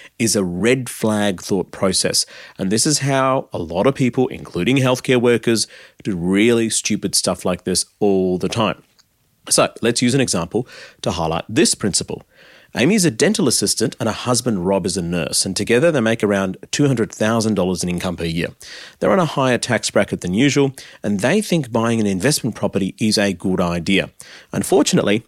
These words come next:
they buy an apartment. The depreciation, the tax deductions prove really good. But ten years later, they've noted apartment values have stagnated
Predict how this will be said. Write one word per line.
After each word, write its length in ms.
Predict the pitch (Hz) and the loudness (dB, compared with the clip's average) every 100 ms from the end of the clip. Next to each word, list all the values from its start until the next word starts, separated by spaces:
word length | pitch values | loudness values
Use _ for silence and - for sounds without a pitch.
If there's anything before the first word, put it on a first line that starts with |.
| _ | _
they 120 | 117 | 0
buy 240 | - 87 95 | 0 0 0
an 60 | |
apartment. 640 | 110 - 131 127 123 76 - _ | -2 -2 -2 0 0 -2 -6 _
The 80 | - | -6
depreciation, 960 | 90 92 - 120 120 - 107 107 - 101 | -4 -6 -2 0 0 0 2 0 0 -2
the 80 | 80 | -4
tax 340 | - 107 - | -4 -4 -4
deductions 600 | - 101 - - 104 - - - - | -4 -4 -2 -2 0 -2 -6 -20 -20
prove 320 | - 127 127 87 | 0 2 2 2
really 220 | 85 104 | 0 2
good. 260 | 233 240 117 - _ | 2 2 0 -12 _
But 180 | 135 131 | -6 -6
ten 340 | - 160 220 | -2 0 2
years 200 | 220 147 | 4 2
later, 320 | 98 80 82 - - _ | 2 0 -2 -4 -12 _
they've 120 | 98 | -4
noted 280 | 90 98 92 | 0 2 2
apartment 420 | 90 - 95 98 | 0 0 0 0
values 320 | 90 95 95 90 | 0 0 0 -4
have 120 | 85 | -6
stagnated 640 | - 87 98 117 127 120 | -4 -4 0 2 2 0